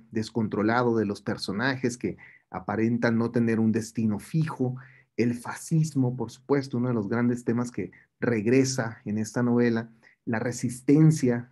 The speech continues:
a las tendencias totalitarias y fascistas, el azar, la locura, la amistad que hemos subrayado en estas charlas,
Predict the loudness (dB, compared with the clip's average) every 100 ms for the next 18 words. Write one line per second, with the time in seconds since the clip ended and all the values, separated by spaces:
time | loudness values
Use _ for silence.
0 | -8 -4 -2 -2 -4 -2 0 0 0 -4
1 | -2 -2 0 -2 0 2 2 0 -6 -10
2 | -8 -6 -2 -2 0 0 -2 -4 -4 -4
3 | -2 -2 -2 2 6 6 6 2 0 0
4 | -2 -6 -2 0 0 -2 -14 _ -20 -20
5 | -20 _ -6 -4 -6 -6 -6 -4 -6 -12
6 | _ -4 -2 2 2 4 4 4 2 0
7 | -2 -6 -2 0 2 0 -4